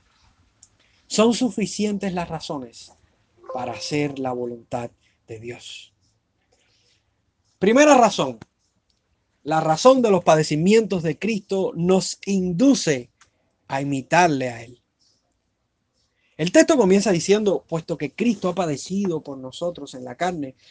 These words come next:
vosotros también, armaos del mismo pensamiento". Nos preceden los padecimientos de Cristo. De hecho, la palabra que se está usando aquí al comienzo del versículo uno,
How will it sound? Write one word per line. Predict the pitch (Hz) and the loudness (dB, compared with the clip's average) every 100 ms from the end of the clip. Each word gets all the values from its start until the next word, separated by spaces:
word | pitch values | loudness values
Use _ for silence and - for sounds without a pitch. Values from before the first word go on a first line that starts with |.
| _ | _
vosotros | 156 151 196 208 208 | -4 -2 -2 -4 -6
también, | 196 151 147 151 123 107 _ _ | -6 -8 -4 -6 -6 _ _ _
armaos | - 120 160 165 165 147 | -16 -4 -2 0 -2 -4
del | 131 120 | -8 -6
mismo | 135 160 127 131 127 | -4 -6 -8 -12 -10
pensamiento". | 123 117 127 120 135 120 - _ _ _ _ _ _ _ - | -12 -14 -18 -10 -8 -8 -12 _ _ _ _ _ _ _ 2
Nos | 208 233 | 4 4
preceden | 247 202 320 247 | 2 2 2 4
los | 170 | 4
padecimientos | - 147 143 131 143 147 147 | 2 -2 -4 -6 -4 -4 -6
de | 139 | -10
Cristo. | 131 143 - 107 _ _ _ - - - | -8 -8 -10 -20 _ _ _ -20 -14 0
De | - | 2
hecho, | 202 | 4
la | 165 151 | 2 2
palabra | 156 185 311 294 | 2 4 6 6
que | 196 | 2
se | 185 | -2
está | 175 214 | -4 -6
usando | 254 254 | -4 -2
aquí | 165 160 226 | -2 -2 0
al | 208 151 | 0 0
comienzo | - 135 170 220 180 143 | -6 -4 -2 -2 -4 -8
del | |
versículo | 131 127 175 180 165 | -8 -10 -8 -4 -2
uno, | 143 220 156 | -2 -2 -4